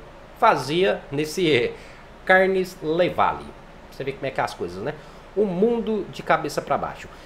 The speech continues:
Em algumas culturas também, o carnaval, essa palavra carnaval, ele, ela simbolizava muito o mundo inferior, tá? O mundo inferior, no caso, nesse sentido, seria aquele mundo que não contém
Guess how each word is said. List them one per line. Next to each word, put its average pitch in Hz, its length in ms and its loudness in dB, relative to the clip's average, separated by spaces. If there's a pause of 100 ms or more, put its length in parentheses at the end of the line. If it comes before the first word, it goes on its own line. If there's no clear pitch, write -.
(140)
Em 196 140 6
algumas 214 360 4
culturas 202 440 2
também, 220 420 4
o 196 40 -4
carnaval, 180 760 6 (720)
essa 147 260 4
palavra 135 400 6
carnaval, 151 840 4
ele, 135 260 -4
ela 143 200 2
simbolizava 139 680 2
muito 143 460 0
o 160 100 2
mundo 240 560 0 (160)
inferior, 196 1000 4 (340)
tá? 147 260 4
O 202 60 2
mundo 233 240 2
inferior, 208 600 6
no 196 120 2
caso, 151 420 4
nesse 151 220 -4
sentido, 156 400 -6
seria 196 360 4
aquele 226 280 2
mundo 165 380 0 (280)
que 202 120 0
não 233 200 6
contém 226 600 4